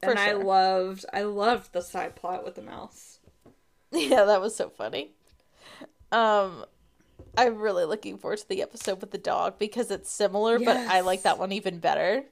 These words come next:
Speaker 1: That's probably one of my
Speaker 2: Yes.
Speaker 1: favorite episodes. Um,
Speaker 2: Yes.
Speaker 1: okay, do you want, um, overall ranking?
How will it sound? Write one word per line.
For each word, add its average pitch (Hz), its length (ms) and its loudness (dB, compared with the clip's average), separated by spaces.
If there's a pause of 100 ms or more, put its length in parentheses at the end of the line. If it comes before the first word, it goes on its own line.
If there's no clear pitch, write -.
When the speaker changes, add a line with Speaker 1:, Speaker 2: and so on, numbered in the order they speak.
Speaker 1:
That's 214 200 0
probably 202 280 2
one 156 80 -4
of 117 60 -8
my - 40 -4
Speaker 2:
Yes. 240 100 -6
Speaker 1:
favorite - 240 -6
episodes. - 600 -8 (580)
Um, 240 260 2
Speaker 2:
Yes. - 100 -2
Speaker 1:
okay, 226 240 4
do 202 120 -8
you 226 60 0
want, 214 180 -4 (200)
um, 202 500 6 (500)
overall 226 380 6
ranking? 180 680 -4